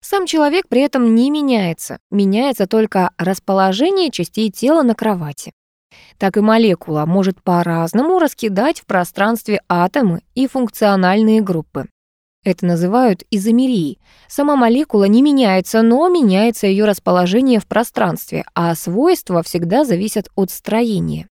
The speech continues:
Есть несколько типов изомерии, поясню на примере человека. Структурный изомер — это когда человеку вместо рук воткнули ноги.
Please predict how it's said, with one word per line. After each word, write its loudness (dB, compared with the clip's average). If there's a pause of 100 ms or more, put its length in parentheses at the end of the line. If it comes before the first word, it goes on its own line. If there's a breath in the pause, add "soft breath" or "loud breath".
(540)
Есть 0
несколько 2
типов -4
изомерии, 0 (160)
поясню 0
на 0
примере 0
человека. -4 (400)
Структурный 0
изомер — 2
это -4
когда -2
человеку -2
вместо 0
рук 0
воткнули 2
ноги. 0